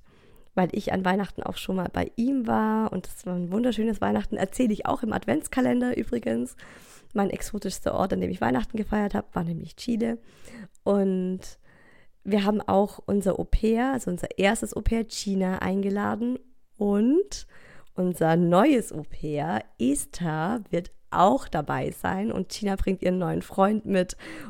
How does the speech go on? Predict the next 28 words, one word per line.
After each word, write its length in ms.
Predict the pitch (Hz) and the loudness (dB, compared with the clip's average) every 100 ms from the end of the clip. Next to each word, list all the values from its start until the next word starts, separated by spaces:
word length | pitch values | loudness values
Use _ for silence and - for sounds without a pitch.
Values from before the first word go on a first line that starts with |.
| - | -4
Und 60 | |
das 160 | 185 - | -2 2
war 180 | 180 - | 4 4
auch 80 | |
so, 200 | 196 - | 0 -2
wo 60 | 180 | -4
wir 100 | 175 | -4
gesagt 340 | - - - | -4 -8 -6
haben, 140 | 208 208 | -4 -2
ja, 240 | 214 247 | -2 -2
das 340 | 240 233 - - - - | -2 -4 -8 -14 -16 0
wollen 520 | 196 214 285 262 196 | 8 8 10 8 4
wir. 260 | 175 180 - | 0 0 0
Also 240 | 190 196 | -2 0
auch 160 | - - | -2 -2
die 100 | 214 | -6
Vorstellung, 600 | - - 254 - 214 208 | -2 0 0 0 -2 0
dass 220 | - - | -2 -6
jetzt, 260 | 208 - - - - - - | -10 -10 -16 -18 -18 -12 -4
ähm, 360 | 196 190 196 190 - - _ - _ - | -2 0 -2 -4 -12 -20 _ -20 _ -2
Menschen, 340 | 202 214 226 202 | 2 2 2 0
die 100 | 180 | 0
uns 220 | 175 - | -2 -2
nahestehen, 560 | 185 190 202 - 196 | 2 2 2 0 -2
die 100 | 180 | 0
uns 180 | 175 180 | -4 -2
wichtig 340 | 190 196 - 190 | -2 -2 -4 -6
sind, 420 | - 190 202 - | -2 -2 -2 -4